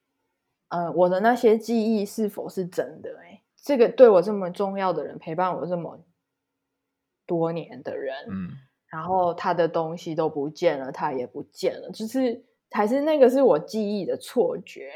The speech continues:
Speaker 1: 啊。
Speaker 2: 嗯。
Speaker 1: 然后我就在跟他讲这件事情，他就说，我说，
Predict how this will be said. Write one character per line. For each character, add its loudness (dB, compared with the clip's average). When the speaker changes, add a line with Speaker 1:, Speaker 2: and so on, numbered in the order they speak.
Speaker 1:
啊。 -14
Speaker 2:
嗯。 -10
Speaker 1:
然 -6
后 0
我 -6
就 0
在 4
跟 -4
他 -2
讲 -8
这 -10
件 -6
事 -14
情， -10
他 -10
就 -6
说， -10
我 -2
说， 0